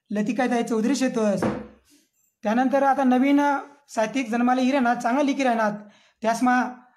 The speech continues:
नाव शे तुषार पाटील आणि गणेश चौधरी, पुन्हा मा राहतच त्या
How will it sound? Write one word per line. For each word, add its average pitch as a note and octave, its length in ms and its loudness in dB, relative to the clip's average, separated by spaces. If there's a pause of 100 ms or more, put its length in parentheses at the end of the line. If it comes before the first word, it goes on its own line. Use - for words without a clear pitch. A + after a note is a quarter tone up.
(200)
नाव A3 260 0
शे A#3 540 -4 (2000)
तुषार B3 260 0
पाटील C4+ 460 -2 (420)
आणि G#3+ 160 -2
गणेश A3 260 0
चौधरी, A3+ 640 -2 (1120)
पुन्हा B3+ 200 0
मा C#4+ 240 2 (560)
राहतच A3 360 -2
त्या C4 360 2